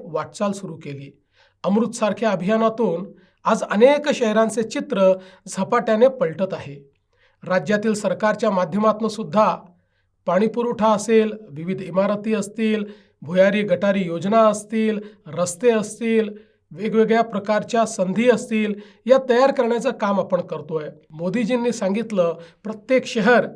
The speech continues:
हे स्वयंपूर्ण असलं पाहिजे. अन्न, वस्त्र, निवारा, शिक्षण, आरोग्य, रोजगार याच्यासोबतच उत्तम उद्यानं तिथे असली पाहिजेत,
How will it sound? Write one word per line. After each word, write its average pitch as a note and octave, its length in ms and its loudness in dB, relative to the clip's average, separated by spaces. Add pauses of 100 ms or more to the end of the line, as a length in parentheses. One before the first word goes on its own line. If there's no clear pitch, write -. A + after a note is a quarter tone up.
(160)
हे G3+ 80 -2
स्वयंपूर्ण G#3 580 -2
असलं E3 260 -4
पाहिजे. D3 400 -8 (340)
अन्न, C4 220 2
वस्त्र, A#3 400 2
निवारा, G#3 500 4
शिक्षण, A3 400 -2
आरोग्य, G#3+ 380 0
रोजगार F#3+ 440 2 (260)
याच्यासोबतच A3+ 840 4 (340)
उत्तम A3+ 360 2
उद्यानं G#3+ 380 2
तिथे B3 240 -2
असली F#3+ 280 -2
पाहिजेत, D#3+ 420 -4